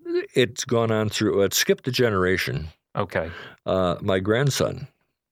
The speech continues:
Speaker 1: is a Kankakee police officer. In fact, he's an investigator for the Kankakee Police Department.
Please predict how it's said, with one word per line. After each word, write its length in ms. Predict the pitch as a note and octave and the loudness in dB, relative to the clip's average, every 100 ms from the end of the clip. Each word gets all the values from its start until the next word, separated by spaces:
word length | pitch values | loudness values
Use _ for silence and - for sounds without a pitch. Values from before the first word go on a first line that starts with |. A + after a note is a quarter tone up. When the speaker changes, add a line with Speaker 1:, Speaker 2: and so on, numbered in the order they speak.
| _ _ | _ _
Speaker 1:
is 120 | F2+ D#2 | -4 -4
a 60 | |
Kankakee 480 | C#2 C#2+ C#2 - C3 | -2 -4 -4 -2 -2
police 320 | - D#2 - | 0 -2 -2
officer. 380 | - - - A#1+ | -6 -6 -6 -6
In 80 | D2+ | -4
fact, 260 | B1 C2+ | -6 -6
he's 140 | C2 C2 | -6 -4
an 80 | D2+ | -4
investigator 720 | D2 E2+ - D2 A1 C2 F2+ | 0 -2 -2 -4 -2 -2 -2
for 100 | D2 | -4
the 80 | - | -6
Kankakee 380 | A#1 A#1+ - | -6 -6 -12
Police 320 | D#2 E2 A2 - | -8 -2 -2 -4
Department. 500 | - A#1+ - F#2 | -4 -4 -4 -6